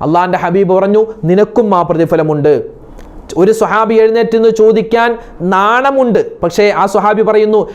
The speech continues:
"ഞാൻ ചോദിച്ചാലും നബി തങ്ങൾ ആ ഉത്തരം തന്നെ പറയുമായിരുന്നു, കാരണം എനിക്ക് ഒരു പെൺകുട്ടിയാണ്, എനിക്ക് ഒരു പെൺകുട്ടിയാണല്ലോ നബിയെ എന്ന് ചോദിച്ചാലും അള്ളാഹിൻ്റെ റസൂല് നിനക്കും ആ പ്രതിഫലമുണ്ട് എന്ന് പറയുമായിരുന്നുവെന്നാണ്." അപ്പൊ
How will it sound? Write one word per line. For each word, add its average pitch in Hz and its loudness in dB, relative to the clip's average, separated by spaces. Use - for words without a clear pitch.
"ഞാൻ 170 0
ചോദിച്ചാലും 226 2
നബി 185 2
തങ്ങൾ 220 2
ആ - 2
ഉത്തരം 233 0
തന്നെ 214 0
പറയുമായിരുന്നു, 202 2
കാരണം 196 0
എനിക്ക് 240 -2
ഒരു 240 2
പെൺകുട്ടിയാണ്, 196 0
എനിക്ക് 208 0
ഒരു 233 0
പെൺകുട്ടിയാണല്ലോ 233 2
നബിയെ 220 2
എന്ന് 208 0
ചോദിച്ചാലും 196 2
അള്ളാഹിൻ്റെ 196 0
റസൂല് 214 2
നിനക്കും 254 2
ആ - 2
പ്രതിഫലമുണ്ട് 208 0
എന്ന് 185 0
പറയുമായിരുന്നുവെന്നാണ്." 165 0
അപ്പൊ 190 -2